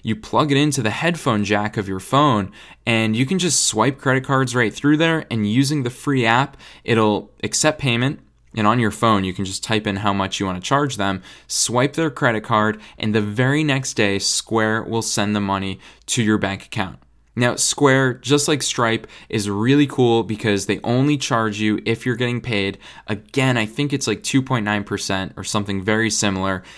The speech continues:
And the cool thing about Square is if you go to Square's website,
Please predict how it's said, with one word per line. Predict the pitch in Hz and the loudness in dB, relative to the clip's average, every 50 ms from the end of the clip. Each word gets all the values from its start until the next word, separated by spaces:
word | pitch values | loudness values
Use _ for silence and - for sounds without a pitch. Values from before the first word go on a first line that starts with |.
| - - - | -20 -8 -2
And | - 127 | 2 2
the | 127 | 2
cool | 131 - 202 214 226 | 6 6 6 6 6
thing | - 254 | 4 0
about | 226 208 180 139 - | 0 2 2 2 0
Square | - - - - 131 143 156 151 123 | -2 0 2 2 2 4 4 2 2
is | 107 104 101 98 | 2 2 0 0
if | 104 - - | -2 -2 -2
you | 139 | 2
go | 147 175 180 | 2 4 4
to | 143 | 2
Square's | - - - - - 131 131 131 117 101 | 2 -2 -2 0 2 2 4 4 2 0
website, | 101 98 107 127 127 123 - - 98 92 92 90 | 2 2 2 2 2 0 -2 -2 -2 -4 -4 -8